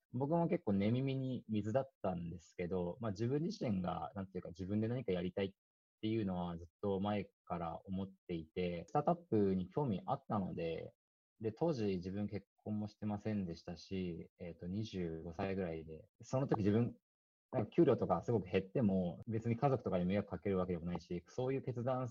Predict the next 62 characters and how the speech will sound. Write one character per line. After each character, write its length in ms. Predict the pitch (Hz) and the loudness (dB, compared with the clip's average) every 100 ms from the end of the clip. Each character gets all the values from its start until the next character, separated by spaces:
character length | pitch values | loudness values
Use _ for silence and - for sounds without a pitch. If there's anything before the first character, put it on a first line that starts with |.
| - | -4
で 80 | 117 | -4
き 100 | - | 0
る 60 | 139 | 2
と 80 | 104 | 0
し 60 | |
た 80 | 92 | 0
ら 80 | 87 | 0
今 240 | 110 101 | 2 2
だ 80 | 85 | 0
な 100 | 85 | -2
っ 60 | 85 | -6
て 60 | - | -10
い 20 | |
う 40 | 80 | -8
か、 140 | 85 | -6
そ 80 | 120 | -2
う 40 | |
い 20 | 123 | -2
う 40 | |
リ 60 | 127 | -2
ス 80 | |
ク 120 | - - _ | -6 -12 _
取 120 | 123 | -8
っ 40 | - | -2
て 80 | 95 | 0
も 80 | |
い 60 | 98 | 2
い 60 | 95 | 0
と 60 | |
思 160 | 90 92 | 0 0
え 60 | |
る 80 | 87 | 0
の 80 | 85 | -2
は 120 | 82 - | -6 -4
今 200 | 107 104 | -2 0
だ 100 | 87 | 0
な 200 | 85 82 _ _ _ _ - | -2 -6 _ _ _ _ -2
と 100 | 113 | 0
思 200 | 101 117 | 2 0
っ 60 | 117 - | -2 0
た 100 | 92 | 0
の 160 | 87 | 2
で、 300 | 85 95 87 - | 2 2 2 -2
割 220 | 120 120 107 | 2 2 4
と 480 | 127 123 117 107 - | 4 8 8 6 -2
即 360 | - - - 107 _ _ _ _ | -18 -8 -4 -4 _ _ _ _
決 360 | - 107 - 107 | 2 2 2 4
で 400 | 101 98 95 - | 6 6 4 0
ジ 100 | 80 | -2
ョ 60 | 92 | 0
イ 80 | 90 | 0
ン 60 | |
す 120 | - 90 | -2 -4
る 60 | |
こ 100 | 87 | -4
と 80 | 90 | -6
を 40 | |
決 180 | 85 - | -8 -8
め 80 | 85 | -8
ま 160 | 82 78 | -8 -12
し 80 | |
た。 180 | - 76 | -14 -14